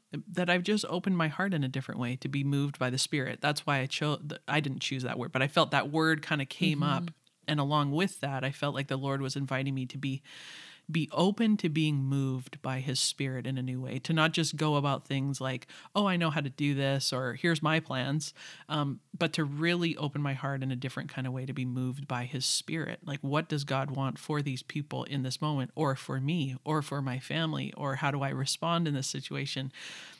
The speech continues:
Speaker 1: And there's been many moments that as I have done that, I have felt definitely a very distinct inspiration from the Holy Spirit. So
Speaker 2: Mm.
Speaker 1: it's been exciting, actually. It's been really cool
Speaker 2: Mm-hmm.
Speaker 1: to see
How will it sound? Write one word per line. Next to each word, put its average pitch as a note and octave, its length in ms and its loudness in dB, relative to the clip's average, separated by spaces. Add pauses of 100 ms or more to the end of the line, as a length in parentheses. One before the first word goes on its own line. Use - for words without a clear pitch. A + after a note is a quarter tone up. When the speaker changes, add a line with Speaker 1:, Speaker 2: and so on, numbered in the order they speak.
(180)
Speaker 1:
And G3 120 10
there's F#3 120 8
been F#3 200 8
many G3 240 8
moments D#3 560 6
that B2+ 180 2
as C#3 260 2
I D3 120 2
have C3 340 0
done C3+ 320 2
that, C3 300 -4 (120)
I D3 80 0
have C3 160 0
felt - 380 -4 (120)
definitely C3 840 -2 (340)
a D#3 100 0
very D3 260 0
distinct C3+ 600 0
inspiration C3 720 -4
from C3+ 200 -6
the C3 60 -4
Holy C3 200 -4
Spirit. C3+ 480 -8
So C3+ 280 -4 (280)
Speaker 2:
Mm. F3+ 540 0
Speaker 1:
it's D#3+ 100 0
been B3 140 0
exciting, A3+ 580 -2
actually. - 460 -4
It's F3 140 -2
been G3 260 4
really F3 300 4
cool E3+ 400 2
Speaker 2:
Mm-hmm. D#3+ 80 -2
Speaker 1:
to E3 100 0
see C3+ 480 -2